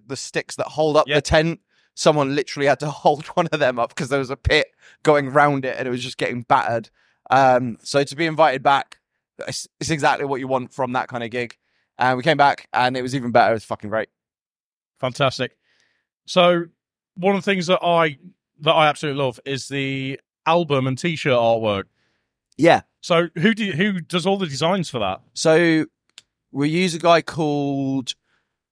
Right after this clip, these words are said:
Speaker 1: his name's Remy. Uh, the company name is Headsplit Design. Um, we, he, he's basically done all our artwork since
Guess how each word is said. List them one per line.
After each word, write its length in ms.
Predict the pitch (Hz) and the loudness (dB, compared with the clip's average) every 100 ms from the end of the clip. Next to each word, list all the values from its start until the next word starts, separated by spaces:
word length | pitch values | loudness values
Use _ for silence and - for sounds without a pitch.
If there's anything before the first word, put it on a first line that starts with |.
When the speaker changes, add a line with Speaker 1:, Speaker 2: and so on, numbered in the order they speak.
| _ _ - | _ _ -12
Speaker 1:
his 140 | 123 | -6
name's 220 | 156 151 | -4 -4
Remy. 420 | 123 147 156 175 147 _ _ | 2 2 2 -2 -6 _ _
Uh, 520 | 117 131 131 127 120 135 | 2 6 6 6 2 2
the 300 | 131 120 - | 0 0 -4
company 400 | - 170 143 139 | -6 -4 -4 -6
name 200 | 131 131 | -4 -2
is 380 | 123 117 113 - - | -4 -6 -8 -14 -8
Headsplit 460 | 143 131 - 143 123 | -8 -8 -4 -4 -2
Design. 560 | 123 143 151 151 147 - _ _ _ _ _ - | 2 4 4 0 -6 -12 _ _ _ _ _ -2
Um, 760 | 131 127 127 127 123 123 117 - _ _ _ _ _ | 4 6 8 4 2 -2 -6 -10 _ _ _ _ _
we, 280 | - 123 139 | -8 -2 -2
he, 260 | 135 147 139 | 0 -4 -4
he's 140 | 143 135 | -6 0
basically 380 | 170 160 151 | 0 0 -2
done 180 | 131 139 | 0 2
all 180 | 135 131 | 2 4
our 240 | 123 123 | 6 6
artwork 280 | 110 120 - | 6 2 0
since 720 | - - 120 117 - - - | -6 -4 -4 -4 -10 -12 -10